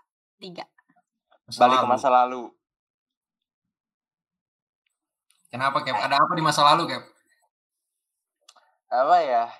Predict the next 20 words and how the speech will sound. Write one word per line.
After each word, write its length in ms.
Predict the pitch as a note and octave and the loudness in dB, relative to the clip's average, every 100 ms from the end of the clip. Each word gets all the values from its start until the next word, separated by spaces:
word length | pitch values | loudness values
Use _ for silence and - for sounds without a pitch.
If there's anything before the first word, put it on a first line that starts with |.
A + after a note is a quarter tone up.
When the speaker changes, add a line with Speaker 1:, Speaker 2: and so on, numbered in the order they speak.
| - | -8
Speaker 1:
Ada 180 | G#3 A3+ | -8 -8
penyesalan, 640 | A3 A3 A3 A#3 A3+ G#3 | -12 -10 -6 -4 -4 -8
Kak 160 | F#3+ F3+ | -12 -12
Kevin, 360 | F3 F3 E3+ | -12 -16 -20
ini. 140 | E3+ F3 _ _ _ _ _ _ _ _ _ _ _ | -18 -20 _ _ _ _ _ _ _ _ _ _ _
Speaker 3:
Lah, 240 | - D3+ - _ | 2 2 0 _
kan 200 | A3+ A#3+ A3+ | 0 0 -2
dia 160 | C4+ | -8
juga 200 | A#3+ A#3 A#3+ | -8 -10 -10
<laughs> 40 | A#3 | -6
masa 200 | A3+ A3 | -4 -2
lalu, 440 | - G#3+ B3 C#4 C4+ | 0 2 2 0 -6
kok 200 | B3 B3+ | -12 -14
gua 220 | B3+ B3 B3 | -10 -6 -4
doang. 520 | A#3+ A#3 A3 A#3+ - A3+ - _ _ - C#4 - _ _ _ | -4 -2 0 0 -2 -16 -18 _ _ -18 -18 -20 _ _ _
Apa 220 | - C#3 D3+ | -18 -10 -8
ya? 200 | A#2+ G2+ - _ _ _ _ _ - | -6 -10 -12 _ _ _ _ _ -20
Eh, 560 | - A#2+ A2+ A2+ A2 G#2 G#2 | -16 -12 -8 -8 -6 -8 -4
ya, 420 | A#2+ F3+ F3 D#3 - _ _ _ _ | 0 2 2 -2 -6 _ _ _ _
kalau 560 | - A2 G#2+ A2 G#2+ | -4 0 0 0 -4